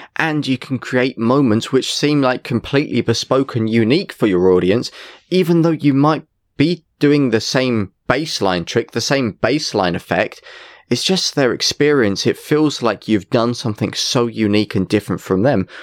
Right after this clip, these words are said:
when in reality, you've only just made a few tweaks and changes.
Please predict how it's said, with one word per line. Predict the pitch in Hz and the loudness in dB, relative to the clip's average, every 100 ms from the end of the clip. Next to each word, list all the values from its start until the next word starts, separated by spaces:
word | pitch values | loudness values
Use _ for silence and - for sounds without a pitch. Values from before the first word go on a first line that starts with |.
| - | -8
when | - 123 | -2 0
in | 110 | 2
reality, | 95 110 185 - - | 0 0 -2 -6 -6
you've | 76 82 107 - _ _ | -6 -2 -4 -4 _ _
only | - 208 269 | -2 0 0
just | 117 113 | 0 0
made | 107 98 | 0 -2
a | |
few | - 113 | 0 -2
tweaks | - 120 123 - | 0 0 0 -2
and | 104 | -4
changes. | 123 160 262 - - | -2 -2 -2 -4 -8